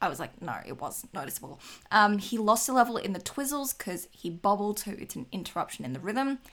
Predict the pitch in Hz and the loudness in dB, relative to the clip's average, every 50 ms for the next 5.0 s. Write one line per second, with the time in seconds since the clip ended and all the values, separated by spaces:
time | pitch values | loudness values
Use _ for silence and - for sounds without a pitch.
0 | - - - - - 151 165 - - - 143 170 160 156 170 - - - 175 180 | -20 -20 -12 -4 -2 -2 0 -2 -4 -4 -2 -2 -2 -2 -4 -8 -8 -6 -4 -4
1 | 165 - - - _ - 220 226 226 156 156 139 143 143 127 - 202 196 147 113 | -4 -6 -8 -14 _ 0 2 2 2 2 0 -2 -2 -2 -4 -4 -2 -2 -2 -2
2 | 98 - 98 120 139 - - 120 95 95 - - - - - - - - - - | -2 0 0 0 0 0 -4 -6 -8 -8 -8 -8 -6 -6 -6 -6 -6 -8 -10 -10
3 | - 170 180 - 135 - - - 165 165 - - - 185 196 208 - - - - | -10 -10 -10 -10 -10 -10 -10 -8 -8 -6 -6 -2 0 0 0 -2 -4 -10 -20 -20
4 | _ - - 196 196 196 190 190 196 - - 202 196 196 - 202 202 208 208 | _ -6 -4 -2 0 0 0 0 -2 -2 0 0 0 2 2 2 0 0 -2